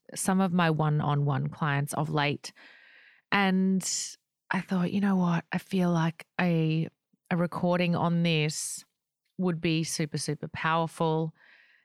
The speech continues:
and it would be really, really helpful." And, ah, it's interesting as the weeks roll on and as we have different conversations and bring different things to light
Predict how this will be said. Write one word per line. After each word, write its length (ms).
and 140
it 80
would 140
be 180
really, 480
really 560
helpful." 840
And, 580
ah, 1200
it's 160
interesting 1000
as 140
the 100
weeks 320
roll 220
on 180
and 80
as 160
we 80
have 160
different 320
conversations 880
and 140
bring 200
different 340
things 260
to 140
light 540